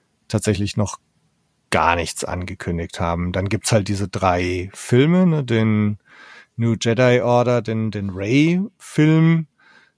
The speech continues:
den Filoni-Film und dann diesen biblischen zehntausend Jahre in der Vergangenheit Film, wobei da natürlich auch, also ich, ich weiß nicht, inwiefern jetzt das Indiana Jones Einspielergebnis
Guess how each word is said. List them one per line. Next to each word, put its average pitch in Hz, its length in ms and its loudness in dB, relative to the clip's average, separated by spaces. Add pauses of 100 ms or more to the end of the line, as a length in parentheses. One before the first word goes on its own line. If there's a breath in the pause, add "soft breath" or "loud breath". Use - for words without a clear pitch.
(180)
den 113 160 0
Filoni-Film 135 1300 2 (300)
und 110 720 2 (440)
dann 104 280 0
diesen 95 340 -2
biblischen 104 600 0
zehntausend 104 540 0
Jahre 98 220 0
in 101 40 0
der 98 80 -2
Vergangenheit 120 1000 2 (540 soft breath)
Film, 117 760 2
wobei 104 920 -2 (920)
da 98 180 -2
natürlich 107 560 -2
auch, 123 240 2
also 113 180 -2
ich, 123 360 -8
ich 123 200 -4
weiß 123 220 4
nicht, 139 180 0
inwiefern 123 680 2
jetzt 120 320 0
das - 400 -2
Indiana 120 460 0
Jones 127 680 2
Einspielergebnis 113 2000 -2